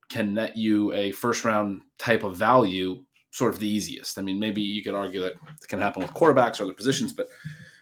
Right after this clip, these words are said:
certainly as soon as one major injury happens at running back, we see these massive value shifts. The best example that comes to my mind is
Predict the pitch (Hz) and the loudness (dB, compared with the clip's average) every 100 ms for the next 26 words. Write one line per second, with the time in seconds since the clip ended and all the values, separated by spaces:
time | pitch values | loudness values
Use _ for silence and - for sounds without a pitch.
0 | - 202 180 151 139 147 120 131 123 127 | 2 6 8 6 6 6 8 8 8 6
1 | 113 113 123 120 107 110 107 117 117 95 | 4 2 4 4 2 0 4 4 2 -2
2 | 107 113 123 104 107 101 117 113 113 101 | 0 4 4 4 0 0 -4 -4 -4 -6
3 | 98 104 107 123 123 101 90 95 95 95 | -8 -4 0 2 0 -4 -4 -2 -2 -4
4 | 90 110 92 - 95 110 101 92 101 90 | -4 -6 -6 -6 -2 -2 -4 -6 -8 -6
5 | 92 87 _ _ _ _ _ - 95 95 | -8 -8 _ _ _ _ _ -12 -10 -4
6 | 107 101 98 90 - | -2 -2 -4 -6 -12